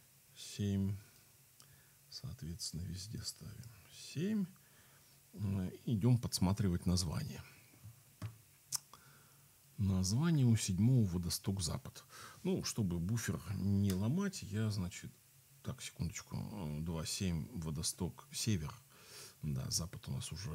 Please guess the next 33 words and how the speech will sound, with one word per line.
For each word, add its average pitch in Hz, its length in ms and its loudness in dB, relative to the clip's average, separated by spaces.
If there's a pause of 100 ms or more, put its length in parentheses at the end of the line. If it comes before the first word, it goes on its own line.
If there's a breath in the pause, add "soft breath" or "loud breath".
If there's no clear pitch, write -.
(240)
два 78 140 -8
шесть, - 320 -8
вот - 160 -16
я - 60 -12
и - 40 -12
смотрю - 320 -8
одинаково. - 460 -10 (540 loud breath)
Э, 120 40 -8 (100)
значит, 101 280 -6
здесь 95 200 -4
просто - 300 -14
пишем - 300 -6
Север. - 380 -8 (1400 loud breath)
Вот, 101 400 4
ну 135 280 6
и 127 260 2
в - 100 -6
таком 110 380 2
же 87 140 0
духе, 90 500 2 (460 loud breath)
соответственно, - 960 -4 (760)
можно 87 320 -2
продолжать 82 580 -6
дальше. 147 420 -2 (460 loud breath)
Я 101 80 -4
щас - 180 -6
еще 101 280 -2
один 80 460 -2
сделаю, 87 680 0
м, 67 320 -4 (120)
и 123 200 4
перейду 80 440 -2
уже 82 560 -4